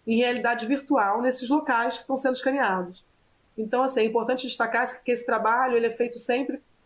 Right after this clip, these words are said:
por todos os dias, né? Todas as vezes que a gente foi, fez as visitas às unidades, ele é sempre, essa visita é sempre feita por dois ou três peritos da dedit,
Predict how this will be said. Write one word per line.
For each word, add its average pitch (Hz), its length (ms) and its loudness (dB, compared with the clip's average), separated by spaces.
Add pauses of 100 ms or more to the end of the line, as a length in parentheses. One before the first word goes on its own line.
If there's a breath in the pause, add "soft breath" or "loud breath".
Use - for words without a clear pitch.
(140)
por 233 140 2
todos 277 220 0
os 262 100 0
dias, 202 300 0
né? 214 80 0
Todas 254 220 0
as 240 100 -2
vezes 233 180 0
que 233 60 -6
a - 20 -6
gente 220 200 -6
foi, 233 340 0
fez 240 240 0
as 233 100 0
visitas 220 420 -2
às 208 140 2
unidades, 202 640 -2 (420 soft breath)
ele 220 140 4
é 233 60 2
sempre, 285 340 2 (140)
essa 220 280 0
visita 214 340 -4
é - 20 2
sempre 294 260 2
feita 208 300 0
por 202 180 -8
dois 294 380 4
ou 294 100 4
três 240 240 0
peritos 220 380 -2
da 220 80 2
dedit, 190 680 -2